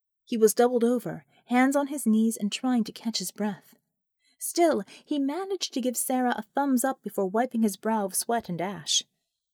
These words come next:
Sarah landed heavily beside him. She was panting too, and all of her fires were gone.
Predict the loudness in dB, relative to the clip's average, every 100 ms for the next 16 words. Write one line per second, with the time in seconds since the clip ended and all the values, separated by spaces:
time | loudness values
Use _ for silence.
0 | _ _ _ -4 0 2 2 2 0 -2
1 | -4 0 0 0 -2 -2 -4 -8 -14 -14
2 | _ _ _ _ _ _ _ -2 0 0
3 | -4 -2 -2 0 -2 -6 -8 -8 -8 -14
4 | _ _ -4 -4 -2 -2 -2 -2 -4 -6
5 | -4 0 -2 -2 -6 -4 -4 -4 -12